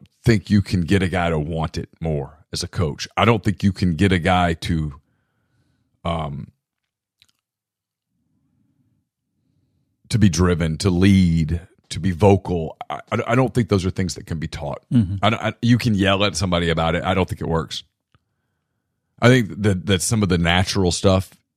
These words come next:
Speaker 1: the intangibles, can't be coached.
Speaker 2: Yeah.
Speaker 1: And so coaches, we were talking about this on a soccer standpoint. Coaches are looking for,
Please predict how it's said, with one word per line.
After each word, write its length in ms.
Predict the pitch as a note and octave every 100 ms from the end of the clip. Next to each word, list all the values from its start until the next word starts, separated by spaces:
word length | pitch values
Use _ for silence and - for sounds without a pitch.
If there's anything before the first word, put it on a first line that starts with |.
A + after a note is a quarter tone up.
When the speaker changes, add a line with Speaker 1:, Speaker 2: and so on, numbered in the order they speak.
| -
Speaker 1:
the 120 | F2+
intangibles, 840 | G#2 G2 G#2 G#2 G#2 G2 F#2+ F#2 - _
can't 300 | - G#2+ F2
be 220 | - D#2+ C#2 _ _ -
coached. 520 | F#2+ D2 - - - _ -
Speaker 2:
Yeah. 140 | A#2 G2 _
Speaker 1:
And 120 | F#2
so 80 | -
coaches, 580 | F2+ A2+ G2+ F#2 D2 - _ _ _ _ _ _ _ -
we 100 | B2
were 100 | A2+
talking 220 | C3+ A2+
about 100 | F#2
this 160 | F#2
on 100 | F#2
a 80 | D#2+
soccer 500 | - - E2+ E2 D#2+
standpoint. 640 | D#2 F2+ D#2+ D2 D#2+ C#2 - -
Coaches 460 | A#2+ G#2 G2 E2
are 100 | F2+
looking 480 | D#2+ A2 G#2 F2+ E2
for, 300 | - D#2+ C#2+